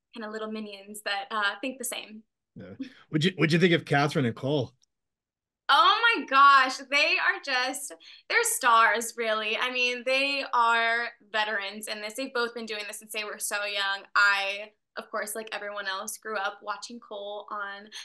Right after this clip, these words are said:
Speaker 1: the Disney Channel. There's another
Speaker 2: Yeah,
Speaker 1: one.
Speaker 2: the other person, yeah.
Speaker 1: <laughs> Um, but yeah, Catherine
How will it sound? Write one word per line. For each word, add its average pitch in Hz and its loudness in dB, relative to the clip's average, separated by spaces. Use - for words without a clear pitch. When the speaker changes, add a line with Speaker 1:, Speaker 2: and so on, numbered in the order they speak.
Speaker 1:
the 214 -12
Disney 226 -10
Channel. 214 -2
There's 294 4
another 320 8
Speaker 2:
Yeah, - 2
Speaker 1:
one. - -16
Speaker 2:
the - 0
other 139 6
person, 120 4
yeah. 120 2
Speaker 1:
<laughs> - -20
Um, 247 4
but 294 -4
yeah, 330 4
Catherine 427 2